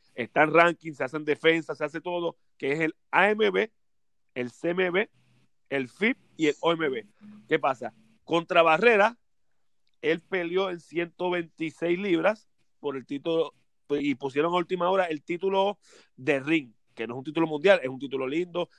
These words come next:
es un título que tenía mucho prestigio. Poco a poco le están tratando de dar el mismo prestigio que hace cincuenta años, pero no es un título mundial. Y de hecho,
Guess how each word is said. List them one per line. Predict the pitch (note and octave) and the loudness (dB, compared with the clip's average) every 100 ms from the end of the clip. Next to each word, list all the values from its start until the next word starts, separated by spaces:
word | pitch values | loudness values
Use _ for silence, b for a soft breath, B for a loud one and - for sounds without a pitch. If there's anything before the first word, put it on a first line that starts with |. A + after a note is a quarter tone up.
| - | -8
es | C3+ | -6
un | |
título | D#3+ D#3 D#3+ | -4 0 0
que | D3+ | 0
tenía | D3 D3+ | -2 -4
mucho | D3+ D3+ | -4 -6
prestigio. | D#3+ D#3+ - F#3 F3+ F3 - _ _ _ | -4 -4 -4 -6 0 -2 -2 _ _ _
Poco | - C3+ D#3+ | -8 -2 0
a | |
poco | D#3+ D#3+ | 2 2
le | |
están | D#3 D#3 | 2 -2
tratando | D#3 D3+ D3+ | -4 -4 -2
de | D3+ | 0
dar | D3+ | 0
el | |
mismo | D3+ D3+ D3 | 0 -8 -8
prestigio | C#3+ D3+ - D#3+ D#3+ | -6 -6 -6 -4 -4
que | - | -2
hace | D3 D#3 C#3 | -2 -2 -6
cincuenta | C#3 B2+ D3 C#3+ D#3 | -6 -4 -4 -2 -4
años, | F#3+ E3+ F3 - _ _ _ | -4 -4 -8 -12 _ _ _
pero | - D3 | -6 -4
no | D#3+ | -2
es | F#3+ | -4
un | G#3 | -4
título | - G#3 G#3 F3+ | -8 -2 0 -2
mundial. | C#3+ B2 G#3 E3+ A2 - - | -4 -2 2 2 -2 -18 -14
Y | C#3+ C#3 | -4 0
de | C#3+ D3 | 4 4
hecho, | A3 F#3+ | 4 2